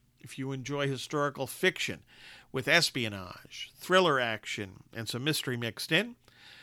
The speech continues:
check out Cathedral, an Alliance of Saint Michael novel. That's the first in a series of books. More are coming.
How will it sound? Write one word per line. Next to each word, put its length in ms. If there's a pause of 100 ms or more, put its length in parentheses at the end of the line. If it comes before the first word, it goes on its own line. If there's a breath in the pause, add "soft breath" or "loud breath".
(340 loud breath)
check 200
out 200 (360)
Cathedral, 420 (160)
an 80
Alliance 340
of 120
Saint 200
Michael 300
novel. 300
That's 260
the 80
first 400
in 160
a 80
series 420
of 80
books. 280
More 220
are 40
coming. 300